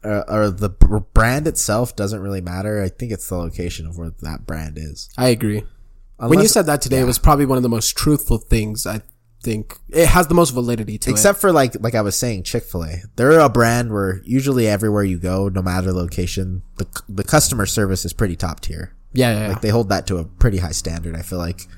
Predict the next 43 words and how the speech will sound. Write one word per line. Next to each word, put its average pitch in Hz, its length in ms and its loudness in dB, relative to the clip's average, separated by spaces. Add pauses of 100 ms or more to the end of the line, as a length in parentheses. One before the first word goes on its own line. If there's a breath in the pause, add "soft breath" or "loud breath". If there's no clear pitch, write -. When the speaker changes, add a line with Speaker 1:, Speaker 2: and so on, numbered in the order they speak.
(120)
Speaker 1:
at 95 120 -4
their 98 100 0
corporation. 90 720 -4 (340 soft breath)
Speaker 2:
I 135 80 0
agree. 113 300 -2
Plus, - 460 4
I 143 60 -6
mean, 156 160 2
they 147 80 6
only 160 180 2
have 156 200 0
fucking 135 400 -4
six - 280 0
items 131 360 -2
on 110 180 -8
there. 110 180 -10
If - 200 -10 (120)
<laughs> - 100 -20
one 147 240 4
of 202 80 8
those 196 160 2
items 151 360 -2
is 127 80 -6
shit, 151 240 -2
I'm 127 80 -4
gonna 135 120 0
be 135 140 0
a 131 60 0
little 131 240 -2
bit 123 200 -8
pissed - 240 -2
off 113 200 -6
about - 280 4
it. - 100 -2 (180 loud breath)
Speaker 1:
<laughs> - 160 -14
Yeah, 92 320 -6 (120)
shit. 104 340 -6
If 98 120 -6
you're 123 100 0
serving 131 400 2
water 113 400 2
and 101 140 -6
then 98 260 -8